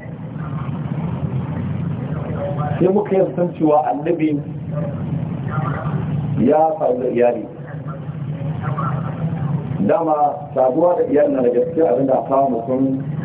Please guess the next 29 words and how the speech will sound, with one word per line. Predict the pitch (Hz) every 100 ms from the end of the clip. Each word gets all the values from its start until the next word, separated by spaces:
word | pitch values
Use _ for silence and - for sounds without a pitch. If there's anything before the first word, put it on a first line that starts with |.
| 151
jin | 165 151
daɗi | 135 139 156 143
da | 123
al-, | - -
da, | - -
da | -
abin | 123 131
nan, | 113 - -
da | 110
fara'a. | - 160 160 - - - - - - - - - - - - 147 - 156 - 156 156 - - - - 165 - - - - -
Manzo | 208 143
Allah | 185 190 180
sallallahu | 165 165
alaihi | 170
wasallam | 165 151 143 - - - - - - - - - - - - -
ya | 135 170
kasance | 190 180 147 135 156 -
alyanun | 127 131 147 156 131 120
nasi, | 131 123 - - - - - - - - - - - - - -
mafi | 101 143 170 147
tausawa | 160 165 - 147 123
mutane. | 123 127 - - - - - -
Yana | 147 160
lausaya | 156 165 151 147
wa | 127
mutane, | 135 147 123 123
yana | 143 139 120 -
tausasa | 165 160 - 135
musu. | 143